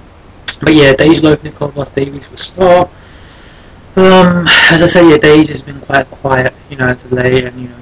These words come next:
throughout most of her career, to be honest, you know, after, you know, she put out one or two smashes of Try Me and things, but apart from that, you know, we didn't really hear much from her, so, um, I'm not sure what's going on, man, really. Um, but, you know, whenever we get new music from her, you know, I'm always, um,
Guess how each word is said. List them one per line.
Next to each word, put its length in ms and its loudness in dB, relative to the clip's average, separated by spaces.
throughout 360 -2
most 300 -6
of 140 -2
her 100 -20
career, 260 4
to 120 -6
be 120 -10
honest, 380 -6
you 80 -20
know, 200 -10
after, 280 -12
you 100 -12
know, 160 -16
she 120 -20
put 160 -2
out 140 -14
one 160 -16
or 20 -18
two 160 -10
smashes 420 -10
of 160 -14
Try 300 0
Me 140 -14
and 100 -20
things, 240 -20
but 80 -18
apart 260 -12
from 180 -20
that, 100 -20
you 80 -20
know, 180 -20
we 60 -16
didn't 220 -20
really 120 -20
hear 200 -20
much 340 -12
from 140 -8
her, 220 -20
so, 220 -6
um, 260 -8
I'm 160 -20
not 100 -20
sure 140 -20
what's 120 -20
going 280 -20
on, 200 -18
man, 240 -18
really. 340 -10
Um, 460 -16
but, 160 -4
you 80 -2
know, 180 2
whenever 380 -2
we 80 -10
get 180 -6
new 160 -4
music 380 -6
from 160 -18
her, 240 0
you 100 -6
know, 120 -6
I'm 140 -8
always, 440 0
um, 280 -6